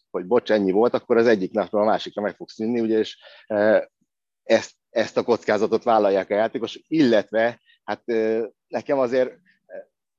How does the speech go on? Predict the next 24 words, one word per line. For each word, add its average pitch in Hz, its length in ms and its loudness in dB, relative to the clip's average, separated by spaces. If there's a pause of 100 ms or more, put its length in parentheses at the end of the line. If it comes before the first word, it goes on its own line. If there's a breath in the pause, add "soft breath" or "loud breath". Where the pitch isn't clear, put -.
(280)
van 160 260 -4
egy 127 120 -4
kis 127 200 -14
kérdésem 110 500 -8
még, 117 160 -8
hogy, 104 200 -6
hogy - 200 -14
hol 143 240 0
van, 120 200 -2
hol 143 260 -2
van 123 160 -2
a, 117 200 -2
a, 113 220 -10
a, 110 80 -6
a, - 1300 -10 (160 loud breath)
hol 185 260 6
van 151 160 4
a 127 60 2
trükk, 139 280 -2
mert 123 160 0
azért, 127 200 -2
hogyha 123 200 -2
ennyi 156 160 0
pénzt, 127 340 -2